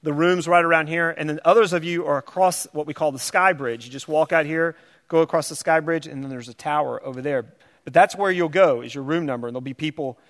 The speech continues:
can help you know where you're going right here if you look at your name tag. And if you, if you're here and there's not a room number or you don't have a name tag, then we would love to help put you in a group, and you can come up here when I finish,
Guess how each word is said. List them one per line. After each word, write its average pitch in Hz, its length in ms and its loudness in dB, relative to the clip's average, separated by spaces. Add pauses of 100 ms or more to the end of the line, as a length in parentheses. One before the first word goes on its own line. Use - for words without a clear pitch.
(240)
can - 100 -10
help 156 260 2
you 139 60 -6
know 135 120 -4
where 131 140 -6
you're 120 80 -8
going 123 260 -6
right 110 120 -12
here 113 240 -14 (760)
if - 120 -14
you 143 60 -6
look 139 220 -2
at 135 100 -12
your 110 120 -14
name 127 260 -8
tag. 104 320 -14 (240)
And 147 240 0
if 147 160 -6
you, 151 140 -14 (340)
if 139 100 -16
you're 139 220 -8
here 196 380 4
and 151 120 0
there's 139 140 -6
not 214 180 8
a 214 40 4
room 165 180 0
number 151 420 -4
or 123 60 -12
you 131 80 -8
don't 180 140 2
have 175 100 0
a 151 60 -4
name 143 160 -6
tag, 147 320 0 (400)
then 143 80 -12
we 139 140 -8 (340)
would 143 100 -8
love 160 220 6
to 151 80 0
help 165 320 0
put - 240 -8
you 175 100 -8
in 156 160 -6
a 139 80 -4
group, 143 380 -8 (400)
and 143 80 -12
you 147 80 -12
can 156 120 -14
come 160 240 0
up 147 140 -4
here 151 260 -2
when 139 200 -10
I 143 100 0
finish, 131 580 -10